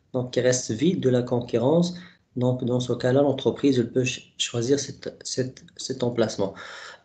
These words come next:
<coughs> On va voir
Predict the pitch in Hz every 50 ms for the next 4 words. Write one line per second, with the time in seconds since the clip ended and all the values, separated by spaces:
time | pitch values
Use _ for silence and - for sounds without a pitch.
0 | _ _ _ _ _ _ - - - - - - 143 127 - - - - _ _
1 | _ _ _ _ _ _ _ - - _ - 143 139 147 165 170 170 185 226 220
2 | 214 - - - -